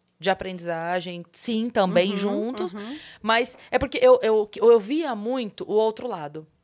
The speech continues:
Speaker 1: né? Eu, eu, quando eu dei aula, tinha muita questão assim, por exemplo, chegava um aluno de inclusão, né, e fi-, e tava ali, beleza. Aí a ordem era, bom, ele não vai ter nota, ele não vai, a nota da prova não vai, não vai importar porque ele, hum,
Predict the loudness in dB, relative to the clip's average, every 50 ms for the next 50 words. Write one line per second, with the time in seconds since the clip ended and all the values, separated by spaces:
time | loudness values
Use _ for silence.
0 | _ -10 -8 -8 -8 -8 -10 -12 -16 -18 -20 _ -14 -12 -12 -12 -14 _ _ _
1 | _ _ _ _ -10 -8 -6 -6 -6 -4 -4 -2 0 0 0 0 -2 -4 -4 -6
2 | -4 -6 -6 -6 -6 -6 -4 -6 -6 -6 -6 -6 -4 -4 -4 -2 -4 -6 -10 -12
3 | -16 -20 _ _ _ -20 -20 _ _ -8 -6 -2 0 2 2 2 0 -2 -2 0
4 | 0 2 2 2 2 2 0 -2 -4 -6 -10 _ _ _ _ _ _ _ _ _
5 | _ _ _ -20 -20 -18 -14 -10 -6 -4 -4 -4 -4 -4 -4 -4 -2 -2 -2 -2
6 | -2 -2 -4 -4 -4 -6 -6 -6 -8 -10 -12 -12 -12 -14 -14 -12 -12 -12 -12 _
7 | -12 -12 -12 -8 0 2 2 2 4 2 -2 -2 -4 -4 -2 -2 -2 -2 -4 -8
8 | -4 0 2 2 4 6 6 8 8 8 8 6 4 0 0 0 2 2 0 0
9 | 2 0 0 0 0 4 8 8 8 8 8 4 0 0 -2 -4 _ _ _ _
10 | _ _ _ _ _ _ _ _ _ _ _ -2 0 4 4 4 4 4 2 0
11 | 2 2 2 2 0 -4 -10 -10 -8 -6 -4 -4 -4 -4 -6 -10 -10 -8 -6 -4
12 | -2 -2 -2 -2 -2 -4 -4 0 2 2 2 2 -2 -4 -4 -4 -4 -2 -2 0
13 | 0 0 2 2 2 2 4 6 6 6 6 4 0 -8 -8 -6 -2 -2 -2 -2
14 | -2 -6 -8 -10 -12 -12 -12 -12 -14